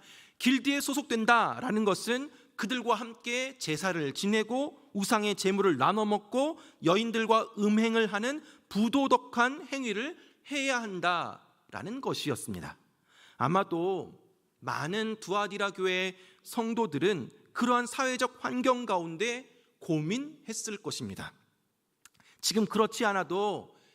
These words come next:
예수 믿는다고 조합에 가입하지 않아서 이런저런 불이익을 당하고 있는 상황 속에서 과연 이렇게까지 살아야 하나,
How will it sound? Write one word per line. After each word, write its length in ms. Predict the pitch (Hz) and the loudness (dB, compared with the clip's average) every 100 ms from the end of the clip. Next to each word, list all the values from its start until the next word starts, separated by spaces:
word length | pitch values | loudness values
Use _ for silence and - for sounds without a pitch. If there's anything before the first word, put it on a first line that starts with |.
| _ 214 | _ -4
예수 200 | 233 254 | -2 -4
믿는다고 920 | 233 233 220 208 208 220 208 123 - - _ | -4 -2 -2 0 2 4 2 -2 -12 -20 _
조합에 380 | - 233 226 226 | 2 4 4 0
가입하지 580 | 226 190 208 208 190 202 | 0 -2 0 -4 0 0
않아서 680 | 117 165 175 170 170 - 240 | 2 0 0 0 0 -2 -2
이런저런 680 | 285 285 277 233 240 240 | 2 2 4 2 2 0
불이익을 420 | - 208 220 226 | -2 0 2 0
당하고 300 | 185 180 185 | 0 0 2
있는 140 | 190 190 | 0 -2
상황 280 | 247 240 240 | 0 -2 -4
속에서 600 | 214 175 190 208 156 - _ _ - | -6 -6 -4 -4 -6 -12 _ _ -8
과연 460 | 160 170 233 247 - - - | -2 0 0 -4 -10 -12 -4
이렇게까지 680 | 254 294 269 247 - 202 196 | -2 -2 -2 -4 -2 -6 -6
살아야 420 | - 269 254 226 | -10 -4 -2 0
하나, 560 | 190 170 131 147 113 | -2 -2 -2 -2 -4